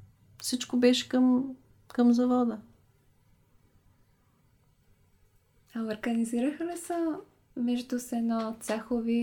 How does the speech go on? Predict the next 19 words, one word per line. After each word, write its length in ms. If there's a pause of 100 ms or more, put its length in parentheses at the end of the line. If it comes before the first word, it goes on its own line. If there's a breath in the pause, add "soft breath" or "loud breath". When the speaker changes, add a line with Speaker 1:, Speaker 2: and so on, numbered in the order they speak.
(280)
Speaker 2:
или 220
между 320
Speaker 1:
Да, 200
Speaker 2:
хотели, 240
Speaker 1:
да, 200
Speaker 2:
игри? 120
Speaker 1:
спортни 500
празници. 640
Speaker 2:
С-, 120
кои-, 240
можеш 320
да 100
разкажеш 180
за 80
Speaker 1:
Имаше 360
Speaker 2:
това? 140
Speaker 1:
спортни 480
празници. 840 (500 soft breath)
А, 880